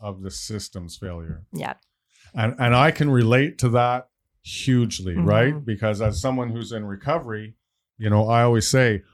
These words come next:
Speaker 1: I didn't wake up one morning and say, "You know what? I'm gonna become an alcoholic today."
Speaker 2: Yeah. Yeah. Yeah.
Speaker 1: It's, it's not a choice.
Speaker 2: Yeah.
Speaker 1: It's a system of things, of trauma that happened to me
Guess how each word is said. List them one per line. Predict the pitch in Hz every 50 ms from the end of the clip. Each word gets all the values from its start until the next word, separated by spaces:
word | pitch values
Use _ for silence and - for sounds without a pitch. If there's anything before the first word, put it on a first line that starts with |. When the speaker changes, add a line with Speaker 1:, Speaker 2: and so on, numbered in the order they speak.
| _ _
Speaker 1:
I | 123 147
didn't | 185 247 262 233 170
wake | 151 160 165 - -
up | 135 147 143 -
one | 117 110 113 127 139 135
morning | 113 107 110 120 127 123 113 104
and | 98 98 95
say, | - 127 123
"You | 120 117 123
know | 135 143 147
what? | 143 143 147 160 160 - _ _
I'm | - 143 180
gonna | 214 220
become | 196 185 - 139 127 123
an | 117
alcoholic | 117 117 117 - 107 92 - 107 101 104 107 101 -
today." | - 107 98 95 90 82 78 80 -
Speaker 2:
Yeah. | - 147 143 139 135 - _ _ _ _ _ _ _ _ _ _ _ _ _ _ _ -
Yeah. | 165 151 143 139 - _ _ 120 101 - _ -
Yeah. | - 131
Speaker 1:
It's, | 131 - -
it's | 156 139 - -
not | 135 143 175 196
a | 156
choice. | 117 - - - - 127 151 135 98 85 - - - - - _ _ _ _ _ _ _ _ _ _
Speaker 2:
Yeah. | - 147 139 - - _ _ _ _ _ _ -
Speaker 1:
It's | 117 110 - -
a | 110
system | - - - 156 160 - - - 160 151 156 160
of | 156 127 107 -
things, | - - 135 139 147 151 156 160 151 -
of | 156 113 92 -
trauma | - - 127 127 135 139 139 139 139 143 156 151 - _ _ -
that | 113 104 98 90
happened | 117 123 139 135 160 147 139 -
to | - 147 139
me | 139 139 143 147 147 156